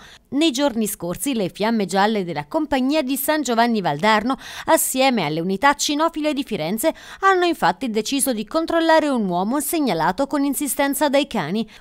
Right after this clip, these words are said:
una circostanza ritenuta dai militari indicativa della possibile presenza di tracce di stupefacenti sulla persona che avevano di fronte o sulla sua automobile.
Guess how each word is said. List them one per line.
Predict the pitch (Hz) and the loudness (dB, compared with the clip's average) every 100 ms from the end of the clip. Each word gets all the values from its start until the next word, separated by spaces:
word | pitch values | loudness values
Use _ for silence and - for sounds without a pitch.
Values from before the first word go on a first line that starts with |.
| - | -2
una | 269 311 | 2 2
circostanza | - 311 226 196 170 196 226 302 | 0 -2 -2 -2 -2 -2 0 0
ritenuta | - 302 320 269 247 262 | 0 -2 0 0 0 -2
dai | 202 185 | 0 0
militari | 202 220 190 190 233 - 311 | 0 -2 0 0 0 -2 -2
indicativa | 285 269 214 165 185 | -2 -2 -4 -2 -2
della | 226 285 | 0 -2
possibile | 294 330 359 294 285 | -2 -4 -2 0 0
presenza | 277 180 151 170 190 | 0 -4 -4 -4 -4
di | 170 160 | -6 -6
tracce | 151 175 - | -6 -6 -6
di | 190 | -4
stupefacenti | 180 269 262 170 - 208 262 302 | -4 -4 -4 -4 -2 -2 -2 -4
sulla | - 311 220 | -4 -2 -2
persona | 147 - 247 233 180 | -4 -6 -4 -2 -4
che | 220 | -4
avevano | 254 294 262 254 | -4 -2 -2 -4
di | 262 | -6
fronte | - 202 240 311 | -6 -8 -6 -6
o | |
sulla | - 320 311 | -4 -2 0
sua | 311 320 311 | 0 4 4
automobile. | 320 320 269 147 135 226 240 | 4 0 -2 -2 -4 0 0